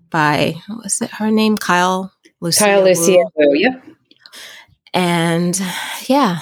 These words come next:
Speaker 1: and before we get to that, we're gonna talk about what we've been reading. So, Gail, what have you been up to reading-wise?
Speaker 2: Well, since our last show, I don't know, this month has been a challenging book, a challenging month for me in terms of reading.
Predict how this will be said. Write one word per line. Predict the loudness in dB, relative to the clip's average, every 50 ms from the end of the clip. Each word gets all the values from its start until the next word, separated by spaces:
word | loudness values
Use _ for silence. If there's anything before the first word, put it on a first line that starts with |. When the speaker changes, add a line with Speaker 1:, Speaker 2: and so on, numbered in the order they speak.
| -4 -2
Speaker 1:
and | 0 0
before | 0 0 0 2
we | 2 2 2
get | 2 0 0 0
to | 0 0
that, | 2 2 2 2 0 -2
we're | -2
gonna | -2 -2 0 0 -2
talk | 0 -2 -2 -2 -2
about | -2 0 0 2 2 0 0 -2
what | -2 -2 -2 -2 -2
we've | -2 -4 -4 -2 -2
been | -2 0 0
reading. | 0 0 -2 -2 -2 -4 -4 -6
So, | -6 -4 -2 -2 -2 -2 -4 -6 -8 -12 -18 -20 -20 -20 -20 -20 _ _ _ _ -2
Gail, | -2 0 0 -2 0 0
what | 2 2
have | 2 0 -2
you | -2
been | -2 -2 -4 -4
up | -4 -6
to | -6 -6 -6 -4
reading-wise? | -4 -4 -4 -4 -4 -4 -4 -6 -6 -8 -8 -10 -10 -10 -8 -10 -10 -12 -16 -18 _ 0
Speaker 2:
Well, | 2 2 2 2
since | 2 2 2 4
our | 2 2 4 4
last | 2 2 0
show, | 2 2 4 4 4 2 0 -2 -6
I | -4 -2
don't | 0 0
know, | 2 2 2
this | 0 -2 -2 -6 -10 -12 -8 -2
month | -2 -2 -2 -2 -4
has | -2 -2 -2 -2
been | 0 0 0 2
a | 0 0
challenging | -2 -4 -4 -2 0 0 0 -2 -2 -2 -4 -2
book, | -2 -4 -6 -6 -10 -10 -6 -4
a | -4 -2
challenging | -2 0 2 2 2 2 2 2 2
month | 2 2 0 0
for | -2 -2
me | 0 2 2
in | 0 0
terms | -2 -4 -4 -2 -2 -4
of | -4 -4
reading. | -2 -2 -2 -2 -2 -4 -8